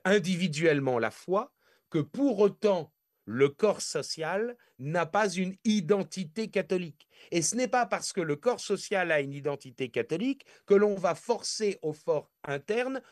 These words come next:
l'homme politique ou la personne qui n'a pas la foi. Hein ? Et ce n'est pas, euh, au nom, je dirais, de la morale des mœurs, euh, que l'on souhaite, euh, qu'il n'y ait pas d'avortement et que l'on ait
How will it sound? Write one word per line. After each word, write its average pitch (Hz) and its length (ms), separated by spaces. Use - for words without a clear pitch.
l'homme 170 360
politique 165 540
ou 160 80
la 127 100
personne 240 440
qui 196 160
n'a 165 160
pas 247 240
la 233 100
foi. 220 420
Hein ? 156 140
Et 175 100
ce - 280
n'est 220 180
pas, 208 380
euh, 131 220
au 180 140
nom, 202 340
je 131 120
dirais, 147 400
de 127 140
la 127 220
morale 165 760
des 139 160
mœurs, - 500
euh, 120 100
que 180 460
l'on 143 200
souhaite, 185 720
euh, 120 400
qu'il 143 520
n'y 139 140
ait 131 40
pas 180 220
d'avortement 151 720
et 123 140
que 156 120
l'on 147 260
ait 135 180